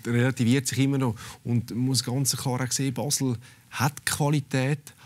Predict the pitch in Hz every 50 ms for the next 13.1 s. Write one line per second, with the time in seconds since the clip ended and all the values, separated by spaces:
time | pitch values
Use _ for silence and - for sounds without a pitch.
0 | - - - 110 101 135 123 - 127 123 113 117 113 - 117 113 - - - 110
1 | 110 113 110 - 107 104 113 120 - - 120 101 113 135 131 131 131 131 143 156
2 | - - - - - 120 107 104 113 107 110 123 131 135 123 127 - - 131 135
3 | 131 120 139 139 147 151 156 156 151 147 143 - - - - - - - - 113
4 | 113 113 101 107 127 131 127 - - 135 113 - 123 117 113 113 113 107 - 131
5 | 139 147 143 147 - - - - 123 127 135 139 127 143 135 135 131 123 120 120
6 | 123 123 123 - 139 131 - - 127 117 104 101 104 110 113 113 113 113 113 -
7 | 165 165 - - - - - - 113 113 131 139 135 113 113 117 - 131 131 139
8 | 135 123 127 117 131 135 135 135 135 127 - - 104 135 - - 139 139 123 -
9 | - - - - 127 139 147 151 147 143 135 135 135 135 135 135 127 113 107 113
10 | 117 117 104 - - 107 110 107 107 104 104 104 101 - 151 156 151 156 147 147
11 | - 135 131 131 135 127 - - - - - - - - - - 110 113 110 113
12 | 107 - 95 - - - - - - - - 110 101 110 113 110 - - 139 151
13 | 147